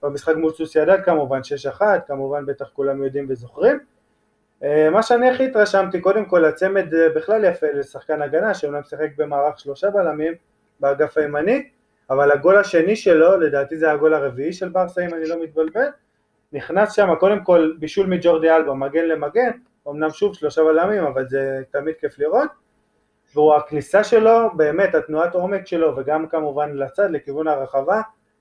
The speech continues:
אחד הדברים היפים שראיתי בשנים האחרונות, ומראה על אינטליגנציית משחק באמת מאוד גבוהה בעיניי,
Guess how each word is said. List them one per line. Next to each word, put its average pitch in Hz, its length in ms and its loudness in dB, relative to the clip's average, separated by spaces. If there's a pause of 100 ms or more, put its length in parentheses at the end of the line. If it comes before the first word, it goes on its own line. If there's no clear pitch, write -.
אחד 165 140 -2
הדברים 160 380 0
היפים 156 340 -2
שראיתי 139 420 0
בשנים 139 460 -4
האחרונות, 143 480 -4 (1160)
ומראה 151 260 4
על 170 80 6
אינטליגנציית 156 640 0
משחק 151 380 -2 (120)
באמת 143 420 -6
מאוד 143 260 -8
גבוהה 151 240 -4
בעיניי, 170 360 -4